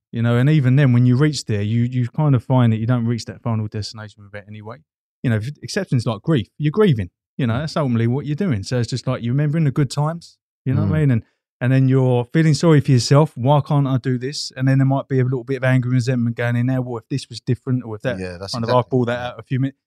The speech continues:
Speaker 1: So, mate, you're grieving. Yeah, that's it. You know, and
Speaker 2: Yeah.
Speaker 1: grieving, you ain't gonna fucking grieve after a week,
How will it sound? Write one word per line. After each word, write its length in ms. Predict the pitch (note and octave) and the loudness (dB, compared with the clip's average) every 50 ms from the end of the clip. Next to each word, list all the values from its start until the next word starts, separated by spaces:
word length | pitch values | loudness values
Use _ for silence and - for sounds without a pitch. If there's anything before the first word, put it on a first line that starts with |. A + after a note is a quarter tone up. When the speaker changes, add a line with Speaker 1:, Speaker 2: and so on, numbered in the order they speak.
| _ _ - | _ _ -6
Speaker 1:
So, 60 | A3+ | -4
mate, 180 | A3+ B3+ A#3+ G#3+ | -4 -2 -4 -4
you're 80 | G#3+ | -6
grieving. 380 | - C4 C#4+ C4+ G#3+ D3+ G2+ - _ _ _ _ _ _ - | -6 -4 -2 0 0 0 0 -2 _ _ _ _ _ _ -10
Yeah, 160 | G3+ G#3 A#3 A#3+ | -8 -6 -4 -4
that's 160 | A3+ - - | -4 -4 -2
it. 200 | D4 B3 A3 - _ - | -2 -4 -4 -6 _ -4
You 80 | F#3 | 0
know, 120 | F3 D#3+ F#3 | 0 2 2
and 80 | F3+ E3+ | 2 2
Speaker 2:
Yeah. 20 | |
Speaker 1:
grieving, 400 | A3+ A3+ A3 D3 D3+ F3+ G3+ G3+ | 2 2 2 4 2 2 2 0
you 100 | G3+ G3+ | 0 0
ain't 100 | A3 G#3+ F#3+ | 0 0 0
gonna 140 | G3+ F#3+ E3+ | 0 -2 -2
fucking 460 | - G3 - - F3+ E3+ E3+ D3+ A#2+ | -2 -4 -2 2 2 4 4 4 2
grieve 460 | - D#3+ F#3+ F#3 C3 C3 F3 F3+ F#3+ D3+ | 2 2 4 4 4 2 0 -2 -4 -4
after 460 | D#3+ D#3+ D#3 C#3+ - D#3+ D3+ D3 - - | -2 0 0 0 -2 -2 -2 -2 -2 -2
a 40 | B2+ | -4
week, 300 | C3+ E3 E3 D#3+ D#3+ _ | -4 -2 -2 -4 -4 _